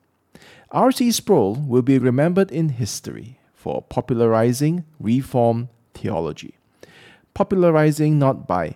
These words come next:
bringing theology down, dumbing it down to appeal to popular opinion, but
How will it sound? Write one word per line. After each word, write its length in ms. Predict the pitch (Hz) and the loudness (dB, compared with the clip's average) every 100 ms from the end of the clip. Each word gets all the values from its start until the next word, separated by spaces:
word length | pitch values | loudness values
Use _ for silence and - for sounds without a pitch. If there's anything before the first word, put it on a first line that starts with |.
| - | -8
bringing 640 | 107 98 123 135 135 143 - _ | -8 0 2 4 2 -2 -8 _
theology 560 | - 110 107 110 110 117 _ - | -6 0 2 0 -2 -8 _ -16
down, 540 | - 139 151 120 190 220 _ 143 | -2 0 2 2 -2 -6 _ -6
dumbing 360 | 135 123 135 139 | 0 2 2 0
it 160 | 90 | -2
down 440 | 82 87 90 156 202 - - _ | -6 -4 -2 -2 -6 -14 -20 _
to 120 | - 156 | -6 -2
appeal 400 | 156 - 214 214 | -2 0 0 2
to 100 | 156 | -2
popular 400 | - 143 139 139 | -4 -2 0 -2
opinion, 640 | - - - 120 120 117 127 - - - _ _ | -4 -8 -4 0 0 -2 -6 -20 -20 -20 _ _
but 380 | - 240 247 - | 2 4 2 -4